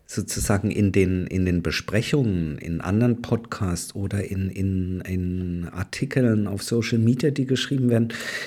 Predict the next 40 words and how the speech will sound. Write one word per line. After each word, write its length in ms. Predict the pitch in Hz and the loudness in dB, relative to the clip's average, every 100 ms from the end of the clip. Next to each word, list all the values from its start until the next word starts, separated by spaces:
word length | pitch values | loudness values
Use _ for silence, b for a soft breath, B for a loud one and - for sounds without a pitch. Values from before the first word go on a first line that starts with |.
| B | B
wie 380 | 113 113 143 170 | -4 2 4 4
dann 480 | 170 131 135 156 - - - _ | 4 6 6 4 -4 -18 -20 _
kontinuierlich 1400 | - 123 151 151 151 131 120 - 104 110 120 139 139 - | 6 8 8 4 4 6 4 4 6 6 6 2 -2 -2
irgendwie, 680 | 113 120 127 - 113 110 113 | 0 0 -4 -2 0 2 0
ähm, 540 | - 92 92 80 85 - 110 | -2 -4 -4 -6 -6 -4 -6
ja, 280 | 104 110 | -2 0
und 120 | 127 120 | 2 2
der 40 | |
Ball 280 | 110 92 104 | 0 2 0
springt 320 | 113 - 123 | 0 -2 -2
so 100 | - 117 | 0 0
hoch 160 | 107 - | 0 -2
ab 180 | 110 | -2
und 160 | 104 98 | -4 -4
ich 180 | - - | -6 -2
bleib 480 | 92 92 117 - 98 | 2 4 4 2 -4
noch 220 | 92 - | -4 0
mal 220 | 95 98 | 0 2
dabei. 400 | 101 95 87 92 B B B _ | 2 2 2 0 B B B _
Auf 200 | - - | -6 -4
der 200 | 82 76 | -6 -2
anderen 300 | 101 113 104 | 2 4 4
Seite 340 | 98 87 87 | 2 0 -2
des 180 | - 85 | -6 -6
Netzes 500 | 87 82 - 85 - - | -4 -6 -6 -8 -8 -6
steht 280 | - 82 | -4 -6
eine 220 | - 87 85 | -6 -6 -4
Gegnerin 600 | 85 - 92 95 90 87 | -6 -6 -4 -2 -2 -2
oder 200 | - 85 | -6 -4
ein 120 | 82 | -4
Gegner. 380 | 71 69 - 78 _ - | -6 -8 -10 -12 _ -10
Und 240 | 92 - | -8 -2
der 180 | 85 110 | 0 0
oder 180 | 107 92 | -2 -4
die 220 | 82 82 | -4 -6
hat 180 | 87 - | -8 -6
genau 340 | 82 80 110 | -4 -2 -4
das 220 | 110 101 | -4 -6
gleiche 340 | - 87 82 85 | -4 -4 -2 -6
Problem, 560 | - 80 - 82 85 | -8 -10 -6 -6 -6